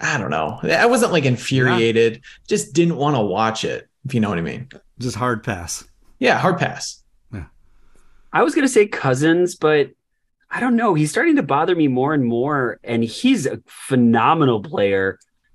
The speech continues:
Speaker 3: Patrick Mahomes, "I'm here. I'm, I'm here." Like, I <laughs> just, just every time gets me, man. I just, ooh, yeah, yeah. I don't know why. Just bugs me.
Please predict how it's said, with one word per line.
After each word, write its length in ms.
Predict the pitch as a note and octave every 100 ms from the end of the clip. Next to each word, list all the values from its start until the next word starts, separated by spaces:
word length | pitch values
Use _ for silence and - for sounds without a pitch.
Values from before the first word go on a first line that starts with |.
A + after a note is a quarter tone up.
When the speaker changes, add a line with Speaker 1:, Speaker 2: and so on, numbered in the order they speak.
| -
Speaker 3:
Patrick 320 | D#3 F3+ F3+
Mahomes, 640 | D3 B2 D3 B2 A2 - - _ _ _ -
"I'm 160 | G4 F#4
here. 500 | - C#4 A3+ A#3+ - _ _ -
I'm, 240 | G3+ G#3 _ _
I'm 180 | - C4+
here." 540 | - - A#3 G#3+ F#3 - _
Like, 160 | G#3+ F3+ F#3+
I 80 |
<laughs> 0 |
just, 180 | E3 - - _ _ _ _
just 340 | - D#4+ - - - -
every 600 | E4+ D4+ - F#4+ - - C4
time 500 | - F#3+ F#3+ G3 G#3 _ _ _
gets 280 | - G3 -
me, 220 | G3+ F#3+
man. 560 | F3+ F3+ F3+ F#3 G3+ G#3+ A#3
I 140 | G#3+
just, 480 | G#3+ G#3+ G#3+ - -
ooh, 480 | A#3 E4 F4 D#4 - -
yeah, 360 | D#3+ G3+ B2+ - -
yeah. 180 | E3 G#3 -
I 80 | D#3
don't 120 | A3+
know 120 | A#3
why. 220 | A#3 G#3+ A2+ _
Just 140 | - -
bugs 220 | G3+ G3
me. 200 | A#2